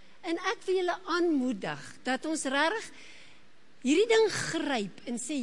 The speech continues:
"Here, ek wil my voed met woorde van lewe. Hierdie onverganklike saad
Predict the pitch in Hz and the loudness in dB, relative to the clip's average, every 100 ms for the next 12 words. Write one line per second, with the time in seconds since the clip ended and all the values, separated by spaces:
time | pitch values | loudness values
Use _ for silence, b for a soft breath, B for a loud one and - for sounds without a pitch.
0 | 226 277 262 202 302 302 320 294 269 262 | -2 -4 -4 -6 -6 -6 -2 0 0 -2
1 | - - - 403 - - - B B 254 | -6 -6 2 2 2 -8 -16 B B -2
2 | 185 180 175 262 285 277 277 - - 233 | -2 -4 -2 2 2 0 -4 -6 -6 -6
3 | 202 190 185 196 208 180 151 - - - | -6 -4 -4 0 0 0 -6 -10 -16 -18
4 | - B B B 269 392 587 381 427 453 | -18 B B B 4 6 4 4 4 4
5 | 403 - 349 339 330 - 320 - 302 220 | -2 -2 0 0 -2 -6 -4 -2 -2 -2